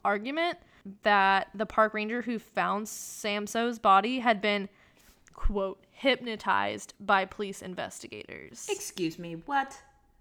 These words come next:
Speaker 1: Yeah, so, like, basically, like, they, the California Supreme Court was like,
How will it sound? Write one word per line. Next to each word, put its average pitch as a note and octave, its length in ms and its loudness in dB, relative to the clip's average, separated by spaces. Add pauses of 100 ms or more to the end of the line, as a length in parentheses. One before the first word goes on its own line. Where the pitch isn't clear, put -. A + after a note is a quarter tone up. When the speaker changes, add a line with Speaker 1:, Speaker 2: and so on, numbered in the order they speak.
(400)
Speaker 1:
Yeah, B3 280 0
so, D#4 140 -4
like, D#4+ 100 0
basically, E4 460 0
like, C4+ 300 2 (180)
they, C4 280 -2 (140)
the B3 140 -2 (160)
California C4 400 0
Supreme A3+ 260 -10
Court G#3+ 160 -4
was A#3 140 -8
like, C4 100 -8